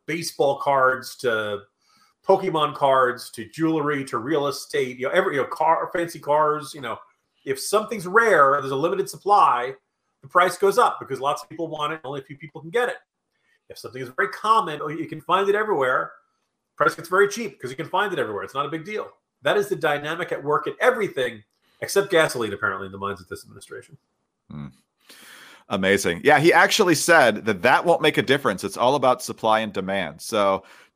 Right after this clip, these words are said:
Speaker 2: tell
Speaker 1: Wait,
Speaker 2: me you
Speaker 1: no,
Speaker 2: don't
Speaker 1: that
Speaker 2: <laughs> tell me, tell me you don't understand economics without telling me you don't understand
Speaker 1: Sure.
Speaker 2: economics is kind of the takeaway there. I also saw, completely unrelated, that Paul Krugman says that China's not gonna be able to keep,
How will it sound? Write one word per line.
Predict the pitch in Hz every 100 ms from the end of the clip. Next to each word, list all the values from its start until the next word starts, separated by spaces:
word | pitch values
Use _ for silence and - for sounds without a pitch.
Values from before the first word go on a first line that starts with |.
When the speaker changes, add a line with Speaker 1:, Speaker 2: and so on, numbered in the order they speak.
| _
Speaker 2:
tell | - 170
Speaker 1:
Wait, | 170
Speaker 2:
me | 170
you |
Speaker 1:
no, | 160 147
Speaker 2:
don't | 170 - - _
Speaker 1:
that | - - 311 - - 254 - - -
Speaker 2:
<laughs> | - -
tell | 190 233
me, | 262 170 -
tell | 185
me | 226
you | 202
don't | 180 180
understand | 170 151 160 160
economics | 151 147 139 131 120
without | 113 113 113
telling | - 113 104
me | 95
you | 92
don't | 95
understand | 90 87 - 90 87
Speaker 1:
Sure. | 87
Speaker 2:
economics | 90 90 82 -
is | 95 - _ _ _ _
kind | - 101
of | 90
the | 110
takeaway | 104 110
there. | 120 117
I |
also | 160 233 165
saw, | 135 123 120
completely | 123 120 127 120
unrelated, | 110 107 131 123 - _
that | - 107
Paul | 160 180
Krugman | 165 - 208 160 143
says | - 135 131
that | 120
China's | 110 156 170 165 147
not | 147 151
gonna | 147
be | 127 127
able | 131 127
to | 117 110 _ _
keep, | 139 131